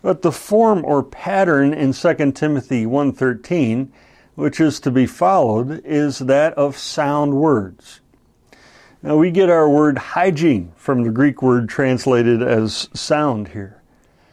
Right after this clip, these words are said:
The biblical word sound means healthy, wholesome, and uncorrupted.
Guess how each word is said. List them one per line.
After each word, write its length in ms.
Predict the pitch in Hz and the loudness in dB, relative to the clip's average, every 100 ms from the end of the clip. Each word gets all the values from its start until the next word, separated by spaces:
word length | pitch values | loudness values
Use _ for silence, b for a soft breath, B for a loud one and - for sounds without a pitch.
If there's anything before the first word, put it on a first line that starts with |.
| b b | b b
The 120 | 135 | 0
biblical 560 | 139 185 170 - 156 139 | 2 2 2 2 2 2
word 280 | 147 139 | 2 2
sound 440 | - 151 143 143 135 | -2 -2 0 2 2
means 320 | 131 127 - | 2 0 -2
healthy, 540 | - 156 107 120 98 | 0 0 0 -2 -2
wholesome, 640 | 95 - 160 120 - 113 110 | -4 -2 0 0 -2 -2 -2
and 140 | 117 | -4
uncorrupted. 880 | 151 151 147 - 143 139 135 - | -2 -2 -2 -2 0 0 -2 -10